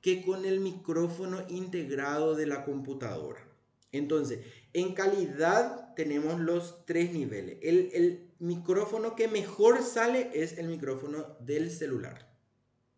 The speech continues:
El, el segundo de mediana calidad, es decir, es que tenemos el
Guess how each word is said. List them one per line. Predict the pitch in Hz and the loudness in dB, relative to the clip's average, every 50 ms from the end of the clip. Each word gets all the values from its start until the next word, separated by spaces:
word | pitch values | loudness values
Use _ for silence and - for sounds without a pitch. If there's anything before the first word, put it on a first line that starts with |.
| _ - - - - - - - - - _ _ _ _ | _ -20 -20 -20 -20 -20 -20 -20 -20 -20 _ _ _ _
El, | 156 175 190 202 196 - - | 2 2 4 2 2 -2 -2
el | 175 175 175 175 175 | 0 2 2 2 2
segundo | - 208 185 170 151 156 175 208 240 254 247 233 208 | 2 2 2 4 6 8 8 8 8 8 6 8 8
de | 196 196 | 8 8
mediana | 196 196 185 165 160 170 170 180 196 208 233 226 | 8 6 2 2 2 4 4 4 4 4 2 2
calidad, | 240 233 220 208 185 185 190 247 - - | 0 0 2 2 2 2 2 2 2 0
es | 147 160 | -2 -2
decir, | 170 160 165 - 160 143 | -2 -2 -2 -2 -4 -2
es | 143 | -2
que | 151 175 | -2 -2
tenemos | 170 180 165 151 143 156 165 175 | 0 0 0 0 -2 -2 0 0
el | 170 160 | -2 -2